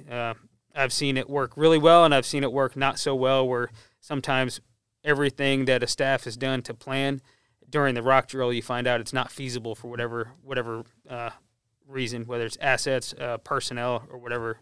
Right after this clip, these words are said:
goes into effect. So I think rock drills and rehearsals are extremely important, because you can have the best plan ever, but if it's not feasible due to the limitations of what you have on hand, uh, some of that stuff falls by the wayside and you're not able to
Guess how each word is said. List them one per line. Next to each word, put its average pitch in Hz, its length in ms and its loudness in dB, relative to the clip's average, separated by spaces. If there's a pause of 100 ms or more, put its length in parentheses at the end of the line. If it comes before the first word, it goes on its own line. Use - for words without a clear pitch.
(220)
goes 127 200 -8
into 117 140 -6
effect. 113 320 -6
So 113 260 -12 (480)
I 139 80 2
think 139 220 2
rock 143 200 6
drills 139 280 0
and 131 80 -2
rehearsals 123 400 -2
are 117 100 -2
extremely 131 460 -4
important, 120 420 -8
because 123 240 -6
you 127 60 -8
can 139 80 0
have 131 140 0
the 127 60 -6
best 147 300 2
plan 147 240 0
ever, 131 340 2 (440)
but 127 120 -2
if 120 60 -4
it's 127 140 -6
not 143 200 0
feasible 127 480 -4
due 123 160 -6
to 120 120 -4
the 113 120 -6
limitations 123 640 -6
of 110 100 -14
what 123 180 -8
you 123 80 -8
have 120 240 -4
on 110 180 -8
hand, 120 340 -8 (520)
uh, 113 240 -6
some 131 200 -6
of 120 80 -6
that 113 120 -4
stuff 117 220 -6
falls 117 220 -6
by 123 120 -4
the 117 60 -4
wayside 117 480 -4
and 113 80 -8
you're 113 80 -8
not 113 200 -4
able 110 200 -6
to 110 340 -6